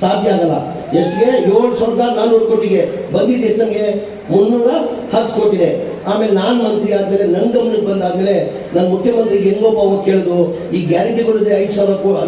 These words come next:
ಐವತ್ನಾಲ್ಕು ಸಾವಿರ ಕೋಟಿ ಆಗ್ತಾ ಇದೆ, ಇದು ಒಂದ್ ಕ-, ಮನೆಗಳು ಬಡವ್ರಿಗೆ ಕೊಡ್ಬೇಕಾದ್ರೆ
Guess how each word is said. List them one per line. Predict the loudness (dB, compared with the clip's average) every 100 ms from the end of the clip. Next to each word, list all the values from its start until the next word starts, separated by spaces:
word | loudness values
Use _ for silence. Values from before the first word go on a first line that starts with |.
| 0 0 -4 -4
ಐವತ್ನಾಲ್ಕು | 0 0 0 2 0 0
ಸಾವಿರ | 0
ಕೋಟಿ | 0 0 2 0
ಆಗ್ತಾ | 0 0
ಇದೆ, | 2 2 0 -2 -4 -2
ಇದು | 2 2
ಒಂದ್ | 2 -2 0
ಕ-, |
ಮನೆಗಳು | 0 2 2 2
ಬಡವ್ರಿಗೆ | 2 0 0
ಕೊಡ್ಬೇಕಾದ್ರೆ | 0 2 0 0 0 2 0 -4